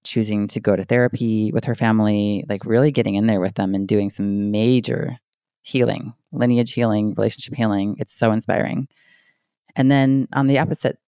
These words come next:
end of the spectrum, there's people who are like, "You know what? I, we're fine.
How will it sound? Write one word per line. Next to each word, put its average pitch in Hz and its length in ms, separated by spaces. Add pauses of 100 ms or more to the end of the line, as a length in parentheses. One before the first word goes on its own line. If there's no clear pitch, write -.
end 117 180
of 110 60
the 113 60
spectrum, 117 400
there's 117 140
people 120 260
who 127 160
are 113 120
like, 107 280
"You 127 60
know 123 160
what? 139 240 (160)
I, 113 500 (160)
we're 117 140
fine. 135 680